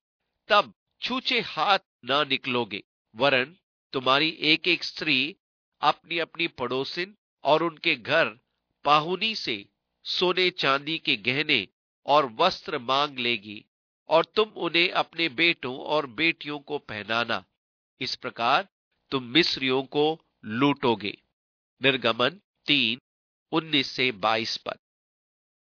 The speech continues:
इस प्रकार परमेश्वर कह रहा है कि उन्हें ये बातें सिखाओ कि वे मिस्रियों को कैसे लूटेंगे, परंतु वास्तव में देखा जाए तो वो मिस्रियों से अपनी मजदूरी वसूल करेंगे,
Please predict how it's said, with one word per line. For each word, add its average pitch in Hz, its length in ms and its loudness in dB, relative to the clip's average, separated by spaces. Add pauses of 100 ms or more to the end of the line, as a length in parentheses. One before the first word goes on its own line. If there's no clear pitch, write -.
(120)
इस 208 160 -2
प्रकार 208 400 2
परमेश्वर 175 640 -4
कह 190 280 -2
रहा 120 280 0
है 135 260 -6 (460)
कि 202 140 2
उन्हें 190 320 4
ये 185 320 0
बातें 147 680 0 (100)
सिखाओ 180 800 0 (420)
कि 208 120 4
वे 208 180 6
मिस्रियों 175 640 -2
को 190 260 2
कैसे 214 520 0
लूटेंगे, 208 600 -4 (220)
परंतु 127 440 -2
वास्तव 127 480 0
में 170 240 -2
देखा 123 380 0
जाए 113 420 -2 (480)
तो 180 100 6
वो 165 240 0
मिस्रियों 160 640 0
से 147 280 0
अपनी 151 420 -2
मजदूरी 127 640 -2
वसूल 185 420 0
करेंगे, 190 540 2